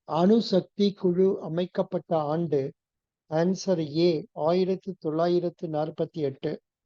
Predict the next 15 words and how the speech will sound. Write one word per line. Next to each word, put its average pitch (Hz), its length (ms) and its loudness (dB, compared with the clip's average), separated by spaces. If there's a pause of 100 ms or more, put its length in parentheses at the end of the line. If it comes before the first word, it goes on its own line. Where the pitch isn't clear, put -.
(760)
நம்பர் 156 340 0
இரண்டு, 175 560 2 (600)
விண்வெளி 208 680 4
ஆராய்ச்சி 185 640 -2
கழகம் 170 460 -2
தொடங்கப்பட்ட 165 680 -2
ஆண்டு. 156 540 2 (580)
ஆன்சர் 170 640 0
பி, 175 300 0 (460)
ஆயிரத்தி 185 580 0
தொள்ளாயிரத்தி 170 720 -2
எழுபத்தி 165 580 -4
இரண்டு. 147 640 -2 (920)
நம்பர் 165 320 0
மூன்று, 180 580 0